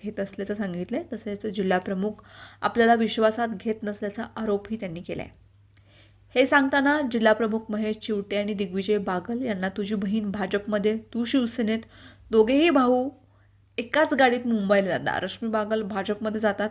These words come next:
आणि तू शिवसेनेकडे जातो. तुम्ही बागलांनी तालुक्यातील दोन्ही साखर कारखाने लुबाडून खाल्लेत," असा आरोप केलाय.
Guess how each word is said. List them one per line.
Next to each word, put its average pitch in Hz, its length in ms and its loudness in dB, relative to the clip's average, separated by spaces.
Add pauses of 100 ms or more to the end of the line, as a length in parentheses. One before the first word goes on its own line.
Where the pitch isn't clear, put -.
(120)
आणि 214 160 -6
तू 233 100 -2
शिवसेनेकडे 226 680 0
जातो. - 380 -2 (460)
तुम्ही 233 160 2
बागलांनी 220 640 4 (100)
तालुक्यातील 208 560 0
दोन्ही 208 340 2
साखर 226 400 -4
कारखाने 214 560 -2
लुबाडून 202 460 4
खाल्लेत," 220 420 -4
असा 220 200 -8
आरोप 208 280 -4
केलाय. - 240 -10